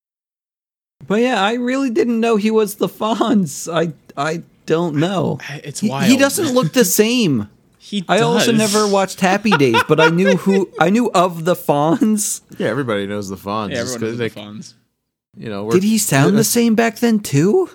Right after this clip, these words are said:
Speaker 3: Hey.
Speaker 2: Hey. He had an a-, he did an accent. He did, like, a funny voice.
Speaker 3: We
Speaker 1: Oh,
Speaker 3: also,
Speaker 1: okay.
Speaker 3: you know, we're,
Speaker 2: Yeah.
Speaker 3: we're, we were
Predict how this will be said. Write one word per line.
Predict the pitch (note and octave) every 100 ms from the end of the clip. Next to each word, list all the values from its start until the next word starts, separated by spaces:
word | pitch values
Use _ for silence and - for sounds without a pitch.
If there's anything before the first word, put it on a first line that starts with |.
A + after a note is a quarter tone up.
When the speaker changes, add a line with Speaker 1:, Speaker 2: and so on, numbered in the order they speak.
| _
Speaker 3:
Hey. | A#3+ F3+ C3 G#2+ F#2 F#2 F#2+ - -
Speaker 2:
Hey. | F3 F3+ D#3 C3+ B2 A3 - _ _ _ _ -
He | D#3+
had | D#3+
an | C3
a-, | A#2 A#2+
he | C3+
did | B2+
an |
accent. | A#2+ A2+ - A#2+ C3 -
He | B2
did, | A#2+
like, | A2+
a | -
funny | - A2+
voice. | A2 A2+ A#2+ - - _ -
Speaker 3:
We | D#3
Speaker 1:
Oh, | B2+ B2+
Speaker 3:
also, | G#2+ A#2+ G#2+
Speaker 1:
okay. | G2+
Speaker 3:
you | F2
know, | F#2
we're, | F2+ F#2
Speaker 2:
Yeah. | F2+ G#2
Speaker 3:
we're, | G2 - G#2
we | G2+
were | F#2